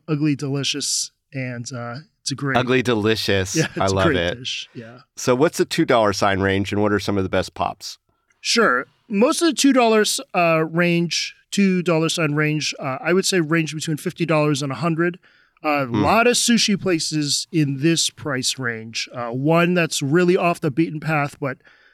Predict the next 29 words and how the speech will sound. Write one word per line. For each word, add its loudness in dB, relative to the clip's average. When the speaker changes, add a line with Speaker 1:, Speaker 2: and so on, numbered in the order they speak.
Speaker 1:
I -4
mean, 2
my 2
favorite 2
place -4
for -6
sushi -2
in 0
Henderson -2
has -2
to -14
be -2
Tokyo 0
Boys. -2
Um, -6
Chef -2
Hiro 4
over 2
there 2
works 0
in, -4
like, -4
a, -6
an -8
old 4
school 2
looking -2
fifties -2
diner -2